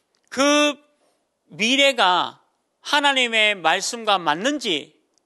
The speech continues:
방향을 계속 맞추어야 돼요. 기도해야 돼요. 그래서 하나님이 말씀을 알려줍니다.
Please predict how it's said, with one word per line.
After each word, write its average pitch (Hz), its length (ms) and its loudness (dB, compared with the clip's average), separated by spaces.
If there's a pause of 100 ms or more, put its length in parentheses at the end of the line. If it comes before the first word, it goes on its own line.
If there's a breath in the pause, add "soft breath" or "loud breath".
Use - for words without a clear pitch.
(140)
방향을 202 540 -2
계속 262 380 0
맞추어야 170 480 0
돼요. 107 220 -18 (1400)
기도해야 214 360 0
돼요. - 200 -20 (1160)
그래서 254 200 0
하나님이 254 480 4
말씀을 233 560 2
알려줍니다. 165 720 0